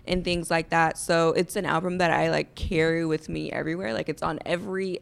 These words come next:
anytime I download a music app, like, that album is probably one of the first albums that I download and I listen to repeatedly 'cause, I mean, again, I'm a Drake fan, <laughs> a massive Drake fan.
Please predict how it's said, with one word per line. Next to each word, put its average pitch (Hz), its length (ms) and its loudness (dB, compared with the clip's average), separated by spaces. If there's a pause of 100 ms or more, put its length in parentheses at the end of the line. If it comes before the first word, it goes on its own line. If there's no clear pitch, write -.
anytime 214 460 -2
I 175 140 0
download 156 580 -4
a 160 60 -6
music 160 360 -4
app, 180 280 -2
like, 147 220 -2
that 151 160 2
album 151 360 2
is 147 180 -4
probably 156 480 -4
one 147 500 -4
of 147 100 -4
the 143 80 -6
first 143 260 -4
albums 165 460 -2 (380)
that 170 120 4
I 160 120 6
download 165 840 0
and 170 500 -2
I 160 180 -2
listen 160 320 -2
to 190 180 -4
repeatedly 170 760 -2
'cause, 175 720 -4 (440)
I 135 80 -4
mean, 151 300 -4
again, 143 340 -4
I'm 165 120 -4
a 151 60 -4
Drake - 260 -6
fan, 285 360 -4
<laughs> - 60 -20
a 233 240 2
massive 175 520 2
Drake 202 220 0
fan. 208 320 0